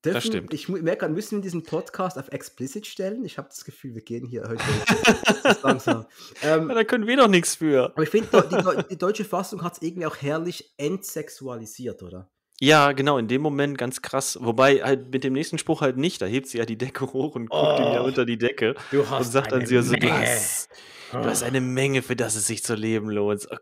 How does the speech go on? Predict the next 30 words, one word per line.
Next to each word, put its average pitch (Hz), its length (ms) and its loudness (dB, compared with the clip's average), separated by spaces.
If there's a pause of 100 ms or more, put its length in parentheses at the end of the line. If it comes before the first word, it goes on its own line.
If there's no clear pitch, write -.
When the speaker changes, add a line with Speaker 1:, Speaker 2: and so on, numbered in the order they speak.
Speaker 1:
Gott, 190 480 0 (200)
<laughs> 151 320 -2
Speaker 2:
So, 139 160 -2
Speaker 1:
was 120 100 -2
Speaker 2:
mit - 120 0
Speaker 1:
zum 269 120 0
Speaker 2:
anderen 302 80 0
Speaker 1:
Teufel? 254 300 0
Speaker 2:
Worten, 190 360 -2
das 202 320 2
hat 143 140 -2
Sigal 107 440 -6
selbst - 520 -10
geschrieben. 92 460 -14
Dieser 117 260 -8
selbstverliebte 120 880 -8
Schweinepriester 113 800 -10
hat 104 140 -12
es - 140 -20
selbst 101 300 -14
geschrieben. 104 360 -18 (320)
Ganz 165 280 0
Speaker 1:
Meinst 139 260 4
Speaker 2:
klar. 180 140 4
Speaker 1:
du? - 60 -10 (300)
Speaker 2:
Ja, - 100 -20 (400)
wer, 147 300 0 (200)
wer 196 380 6 (220)
würde, 220 500 8 (220)
wür-, 175 280 4